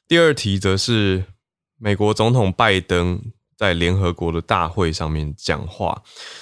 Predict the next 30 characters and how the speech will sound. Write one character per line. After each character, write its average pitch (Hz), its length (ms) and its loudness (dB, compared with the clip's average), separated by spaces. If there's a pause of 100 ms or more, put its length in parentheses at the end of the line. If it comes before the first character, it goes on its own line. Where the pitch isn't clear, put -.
(140)
他 170 160 0
很 113 220 2
直 95 320 0
接 110 300 4
的 98 120 4
用 95 220 2
一 - 20 0
些 95 160 -2
字 87 280 -4
词 - 260 -6
就 82 140 -4
谴 73 360 -2
责 73 200 -4
了 76 80 -2
俄 92 160 0
罗 73 180 -4
斯， 78 240 -6
甚 90 180 0
至 87 120 -4
他 85 100 0
用 85 160 0
到 82 140 -2
“shameless” 90 680 -2
无 85 160 -4
耻 - 300 -4
这 87 120 -6
样 85 80 0
的 78 120 -4
字 - 260 -16
眼。 - 160 -14